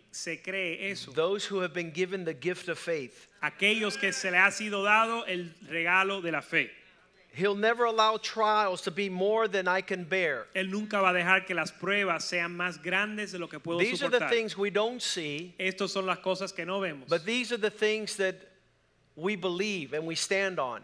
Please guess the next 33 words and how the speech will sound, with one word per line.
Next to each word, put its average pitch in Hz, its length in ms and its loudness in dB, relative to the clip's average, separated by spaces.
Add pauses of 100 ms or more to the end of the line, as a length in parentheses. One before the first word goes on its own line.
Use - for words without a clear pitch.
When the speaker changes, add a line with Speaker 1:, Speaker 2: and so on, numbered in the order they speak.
(100)
Speaker 1:
Pero 175 180 2
estos 180 300 0
son 214 260 0
las 180 180 -2
cosas 196 420 -4
que 170 140 -4
creemos 208 680 -2
y 175 120 -8
en 165 100 -8
las 156 160 -6
cuales 180 360 -2
nos 165 120 -10
paramos. 151 560 -4
Speaker 2:
Uh, 170 80 -2
the, 202 140 0
the 202 240 -2
guys 214 500 2
that 220 160 2
are 196 140 2
stronger 247 800 0
in 170 120 -2
faith 170 460 -2 (220)
Speaker 1:
Los, 175 320 -6 (240)
los 170 340 -4
que 170 180 -6
son 208 400 -4
más 208 220 0
fuertes 220 580 -6
en 220 120 -6
la 226 80 -6
fe 170 140 -8
Speaker 2:
have 202 320 4
more 220 440 2